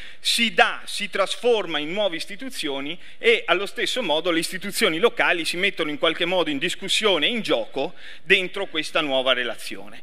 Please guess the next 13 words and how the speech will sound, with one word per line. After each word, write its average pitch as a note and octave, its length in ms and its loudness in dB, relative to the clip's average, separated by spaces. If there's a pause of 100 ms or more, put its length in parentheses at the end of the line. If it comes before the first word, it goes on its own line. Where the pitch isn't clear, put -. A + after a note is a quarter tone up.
(160)
Ecco, E3 220 -2
questo G#3 580 2 (200)
ci - 140 -2
sembra, F#3 640 4
e-, E3 200 2
ed D#3 140 2
è D#3 140 6
un-, D3+ 280 -2
una C#3+ 160 2
prima D3+ 480 2
forma D#3 380 2
di C#3+ 100 -4
domanda, D3 640 4